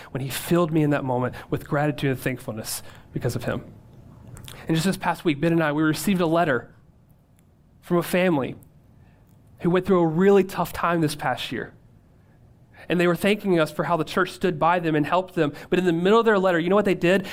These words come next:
They cited two songs that stuck with them through it all. And they actually printed out the lyrics in the letter and gave us the lyrics to the song so that we could sing them with them.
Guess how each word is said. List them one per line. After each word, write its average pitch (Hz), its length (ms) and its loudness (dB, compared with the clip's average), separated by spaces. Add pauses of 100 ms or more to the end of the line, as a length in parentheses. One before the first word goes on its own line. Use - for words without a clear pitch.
They 170 80 2
cited 190 440 -2
two 233 240 2
songs 170 580 0
that 156 120 0
stuck - 300 -4
with 165 160 -2
them 139 120 0
through 147 220 2
it 139 80 0
all. - 320 -2 (260)
And 175 120 2
they 190 40 4
actually 208 180 -4
printed 226 280 2
out 208 120 2
the 170 60 0
lyrics 170 380 2
in 190 140 0
the 170 100 0
letter 165 240 2
and 156 220 -4
gave 180 200 2
us 196 120 -4
the 175 60 2
lyrics 185 260 4
to - 60 -12
the 151 100 0
song 170 260 0
so - 60 -8
that 156 100 2
we 165 160 0
could 190 140 0
sing 180 240 0
them 160 160 2
with 156 200 0
them. 120 200 -6